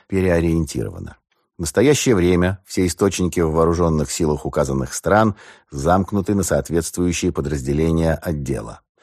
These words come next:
Одновременно с этим на связь переданы созданные лично источником структуры негласного контроля и связи. Такой принцип создания подобных структур нами ранее широко не использовался и заслуживает всестороннего изучения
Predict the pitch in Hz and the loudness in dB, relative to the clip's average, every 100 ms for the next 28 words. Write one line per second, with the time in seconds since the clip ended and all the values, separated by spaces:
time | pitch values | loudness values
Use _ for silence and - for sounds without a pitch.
0 | _ - _ 67 73 80 113 123 110 101 | _ -20 _ -8 -2 2 4 4 4 4
1 | 95 90 - 95 98 92 85 - 92 98 | 4 2 2 0 2 0 0 2 4 4
2 | 95 - - _ - 98 95 87 87 85 | 2 -6 -14 _ 0 2 4 2 2 2
3 | 78 - 98 85 87 85 82 82 95 - | 0 0 0 2 2 2 2 2 0 0
4 | 87 78 87 80 82 80 76 - 80 - | -2 0 -2 -2 -4 -4 -4 -4 -4 0
5 | 120 120 104 90 87 80 82 76 - 76 | 2 4 4 4 2 2 0 -2 -2 0
6 | 92 110 110 104 82 - 101 - 71 60 | 2 4 4 2 -2 -8 -6 -2 -2 -2
7 | 53 - _ _ _ 78 120 110 107 113 | -8 -18 _ _ _ -2 2 2 2 2
8 | 107 90 101 92 98 98 95 85 90 95 | 2 2 2 4 4 4 4 2 2 2
9 | 90 82 - 76 73 113 131 110 - - | 2 -2 -2 -4 -2 2 2 0 -10 -20
10 | _ - 80 104 113 101 87 95 95 87 | _ -2 2 4 4 4 4 4 2 2
11 | 82 78 92 95 92 90 - 104 69 65 | 0 2 2 2 2 0 2 2 2 -4
12 | 60 - 53 50 _ - 78 - 90 92 | -6 -8 -10 -14 _ -6 -4 -2 -2 0
13 | 98 101 92 - - - 80 87 92 90 | 2 2 0 -4 -8 -2 2 2 2 2
14 | 92 95 90 92 98 65 53 - | 0 0 -2 -2 -2 -2 -6 -12